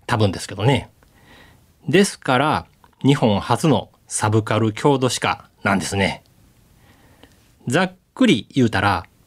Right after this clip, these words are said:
メインカルチャーとしての郷土史研究からはみ出して、サブカルチャー的視点から郷土史を研究してるんで、サブカル郷土史なんです。その調査とか、まあ、研究の成果は、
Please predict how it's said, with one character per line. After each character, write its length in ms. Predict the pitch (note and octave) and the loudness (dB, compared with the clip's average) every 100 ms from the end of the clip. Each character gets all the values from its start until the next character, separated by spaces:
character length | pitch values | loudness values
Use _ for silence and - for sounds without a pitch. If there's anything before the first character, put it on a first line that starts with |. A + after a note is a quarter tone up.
| _ _ | _ _
メ 180 | C3+ G#3 | -2 0
イ 180 | B3 A#3 | 2 2
ン 140 | A#3 | 0
カ 160 | A#3 A3 | 0 0
ル 100 | G#3 | 0
チ 140 | G3+ | 0
ャ 80 | F#3 | -2
ー 20 | F#3 | 0
と 140 | F3+ | -4
し 60 | - | 0
て 140 | G3+ | 2
の 260 | G#3 A#3 - _ _ | 2 0 -8 _ _
郷 200 | D#3+ D#3 | 0 2
土 80 | D3+ | 0
史 140 | - | 0
研 200 | D#3 C#3 | 0 0
究 180 | C3 B2+ | 0 -2
か 160 | F3 | -2
ら 100 | C3+ | -2
は 160 | - A#2 | -2 0
み 120 | A2+ | 2
出 140 | A#2+ A#2 | 2 -2
し 120 | - | -8
て、 500 | _ D#3 C#3 F#2 - _ _ _ - | _ 2 2 2 -6 _ _ _ -12
サ 180 | - D#3+ | -4 0
ブ 140 | E3+ | 0
カ 140 | F#3 | 2
ル 100 | F#3 | 0
チ 180 | F3+ - | 0 0
ャ 120 | G3 | 2
ー 40 | G3 | 2
的 280 | G3 G3 F#3 | 0 -2 -4
視 100 | - | 0
点 200 | A3+ A3+ | -2 0
か 100 | G3+ | -2
ら 240 | A2 - _ - | -2 -6 _ -2
郷 160 | D3 | 0
土 80 | B2 | 2
史 100 | A2 | 0
を 80 | F#2+ | -2
研 200 | - G#2+ | 0 0
究 140 | G2 G2 | 0 -2
し 60 | - | 0
て 100 | G2 | -2
る 120 | F2 | -2
ん 80 | G2 | 0
で、 240 | D#3+ - _ _ _ | 0 -2 _ _ _
サ 200 | - A#2 | -4 -2
ブ 80 | G#2+ | 0
カ 140 | G#2 | 0
ル 100 | F#2+ | -2
郷 240 | - G#2+ F#2+ | -2 -2 0
土 80 | |
史 100 | F2 F2 | -2 -4
な 100 | E2 | -6
ん 40 | |
で 80 | F2+ | -8
す。 200 | - _ _ _ - _ - _ _ - - - - - - _ - | -12 _ _ _ -20 _ -20 _ _ -20 -20 -20 -20 -20 -20 _ -2
そ 80 | |
の 140 | G3 F#3+ | -2 0
調 240 | A#3 G3 | 2 2
査 140 | B2 G#2 | 2 -4
と 100 | G2+ | -4
か、 160 | F2+ | -4
ま 80 | F2+ | -4
あ、 20 | |
研 240 | - A#2+ A2 | 0 2 2
究 220 | A#2 G#2+ | 0 0
の 120 | G#2 | 0
成 280 | - B2+ G#2 | 2 0 2
果 160 | G2+ | -2
は、 400 | C#3+ E3 A#2+ - | 0 0 0 -4